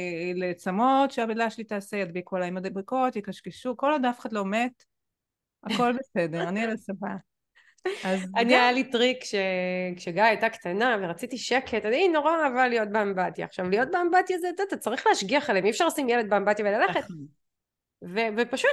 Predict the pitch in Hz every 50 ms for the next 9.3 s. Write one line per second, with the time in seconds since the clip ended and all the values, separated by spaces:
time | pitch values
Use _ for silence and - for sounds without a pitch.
0 | 539 480 453 453 440 - 494 453 359 277 240 226 220 214 196 196 202 277 392 392
1 | - 415 330 226 202 180 220 285 320 - 349 - 269 269 - 277 240 254 254 254
2 | 208 196 202 208 208 202 202 - 190 170 165 170 - - 185 - - 480 571 -
3 | 453 440 440 427 392 - - 440 453 440 415 - - 440 466 - - - - -
4 | 453 - - - - - 392 - - 453 427 392 392 403 392 415 403 381 381 381
5 | 381 - 359 349 349 349 339 349 339 285 254 254 - 339 339 339 339 - 339 339
6 | 330 320 320 320 320 311 320 302 294 302 302 311 302 320 302 311 277 269 277 311
7 | 302 302 262 262 269 269 269 262 262 262 262 254 262 - - - _ - _ _
8 | _ _ _ _ _ _ _ _ _ - - 294 370 453 415 359 302 254 233 233
9 | - 311 370 392 -